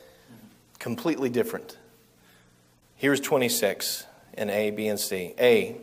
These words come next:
the means of knowing. What are the means of knowing in twenty-six? Jesus is the means of knowing. If you want to know anything,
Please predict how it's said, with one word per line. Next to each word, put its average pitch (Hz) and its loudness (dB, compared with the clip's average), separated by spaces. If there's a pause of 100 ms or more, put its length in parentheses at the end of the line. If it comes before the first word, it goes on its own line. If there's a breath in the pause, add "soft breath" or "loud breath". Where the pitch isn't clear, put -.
(320 loud breath)
the 101 0
means 160 0
of 113 0
knowing. 113 2
What 143 -2
are 151 4
the 120 2
means 139 -2
of 113 -4
knowing 123 2
in 113 0
twenty-six? 131 -4 (460 soft breath)
Jesus 120 -2
is 113 -8
the 104 -2
means 107 -4
of 98 -10
knowing. 98 -6
If - -14
you 156 -8
want 143 0
to 117 0
know 139 6
anything, 135 -2